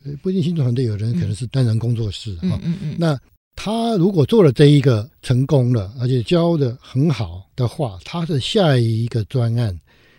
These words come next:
Speaker 2: 他也可以提出来说我做过，做过什么东西，
Speaker 1: 嗯，嗯，嗯。
Speaker 2: 所以他有足够的这个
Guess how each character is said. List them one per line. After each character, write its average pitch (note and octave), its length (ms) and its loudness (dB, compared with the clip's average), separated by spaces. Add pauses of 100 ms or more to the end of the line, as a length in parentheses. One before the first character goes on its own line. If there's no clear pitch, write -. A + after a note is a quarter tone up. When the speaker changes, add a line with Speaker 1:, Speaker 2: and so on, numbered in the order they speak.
(140)
Speaker 2:
他 D#3 180 -2
也 E3 100 2
可 D#3 140 -2
以 A#2+ 140 0
提 E3+ 520 0
出 - 200 -4
来 G#2+ 260 0
说 A2 220 -6
我 G#2+ 140 -4
做 D3 140 -4
过， A#2+ 140 -6
做 B2 140 -6
过 G#2+ 180 -2
什 F#2 60 -8
么 F2 100 -6
东 F#2 240 -6
西， - 180 -20
Speaker 1:
嗯， F#3+ 140 2
嗯， - 60 -4
嗯。 - 20 -8
Speaker 2:
所 B2 80 2
以 - 20 2
他 A#2+ 140 0
有 A#2+ 160 0
足 B2+ 240 -8
够 D3+ 240 0
的 A2 180 -2
这 A#2 140 -6
个 G#2+ 260 -6